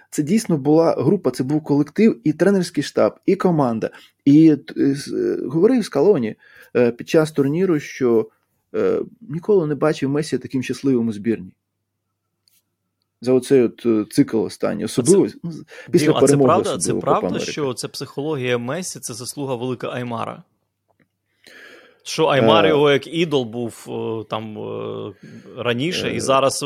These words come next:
Speaker 2: Ай-, в Аймара величезний вплив на, на Лео. Тобто він може собі дозволити йому сказати так, як не може собі дозволити ніхто.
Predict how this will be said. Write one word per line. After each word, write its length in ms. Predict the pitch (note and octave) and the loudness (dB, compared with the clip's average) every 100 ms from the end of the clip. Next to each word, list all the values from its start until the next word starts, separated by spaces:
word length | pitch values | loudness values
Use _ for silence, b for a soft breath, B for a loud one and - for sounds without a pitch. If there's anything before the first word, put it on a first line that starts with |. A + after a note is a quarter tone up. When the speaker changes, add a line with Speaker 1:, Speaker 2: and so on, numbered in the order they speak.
| C3+ | -2
Speaker 2:
Ай-, 140 | B2+ | 0
в 140 | A#2 B2 | 2 0
Аймара 300 | B2+ C3+ B2 | 2 0 0
величезний 520 | B2+ A#2+ D3 A#2+ B2+ | -4 -2 -2 -2 -4
вплив 340 | - D3 A#2 | -4 -2 -2
на, 220 | A#2 A#2 | -4 -6
на 140 | A2+ A2+ | -4 -4
Лео. 360 | A2+ G#2 A2 - b | -2 -4 -6 -12 b
Тобто 200 | b - | b -8
він 180 | C3 C#3 | -4 -4
може 220 | C#3+ C#3 | -4 -4
собі 200 | B2+ C3+ | -6 -10
дозволити 480 | B2+ A#2 D#3 D3 - | -10 -4 -2 -2 -2
йому 200 | C3+ C3+ | -8 -6
сказати 640 | - D3 A#2+ D3+ D3+ C#3+ A#2+ B B B | -6 -6 -2 0 0 -2 -4 B B B
так, 240 | C3+ - | -4 -2
як 200 | C3 - | -4 -4
не 120 | B2+ | -6
може 280 | C3 C3+ A#2 | -4 -4 -6
собі 200 | - B2+ | -10 -10
дозволити 380 | B2 C3 B2+ A#2+ | -8 -4 -4 -4
ніхто. 460 | A#2+ - A#2+ - | -10 -8 -8 -8